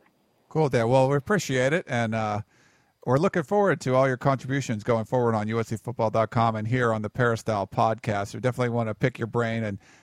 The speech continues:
being a former coach and a former S I D and have covered all these different teams, I think you're gonna bring a, a really interesting perspective to what we cover here at U S C football dot com. And I think it's a, it's a perfect time because it's gonna be such an exciting era going forward.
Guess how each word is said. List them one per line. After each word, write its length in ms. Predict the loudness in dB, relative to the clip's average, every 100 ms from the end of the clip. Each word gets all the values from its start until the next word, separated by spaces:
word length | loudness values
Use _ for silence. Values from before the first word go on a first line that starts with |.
| _
being 200 | -2 0
a 40 |
former 300 | 2 4 4
coach 400 | 4 4 6 4
and 100 | 0
a 20 | 0
former 320 | 0 2 2
S 160 | 0
I 140 | 0 0
D 240 | 0 0
and 80 | 0
have 140 | -4
covered 260 | -2 2 4
all 140 | 4
these 160 | 2 -2
different 280 | -6 -6 -6
teams, 320 | -2 -2 -2
I 60 | -4
think 160 | -6
you're 80 | -4
gonna 180 | -6 -4
bring 240 | -2 0
a, 160 | -2 -4 _ -20 -20 -20 -4
a 60 | 2
really 200 | 6 6
interesting 360 | 4 0 -2
perspective 580 | -2 -2 0 0 0 -2
to 140 | 0 0
what 160 | 0
we 240 | 0 -4 -6 0
cover 260 | 2 2
here 260 | 2 4 2
at 100 | 2
U 180 | 0 0
S 100 | 0
C 140 | -4
football 340 | -4 -2 0
dot 220 | 0 -2 0
com. 240 | 0 2
And 160 | 0 -6 -12 -20 0
I 80 | 2
think 140 | 2
it's 100 | 4
a, 140 | 2 2
it's 140 | -2
a 60 | 0
perfect 360 | 0 0 0
time 200 | 2 4
because 240 | 2 2 0
it's 100 | 0
gonna 160 | -2
be 80 | -2
such 240 | 0 0 0
an 80 |
exciting 500 | -2 -2 2 4 4 2
era 280 | 4 6
going 320 | 6 4 2 -2
forward. 540 | 2 6 6 4 2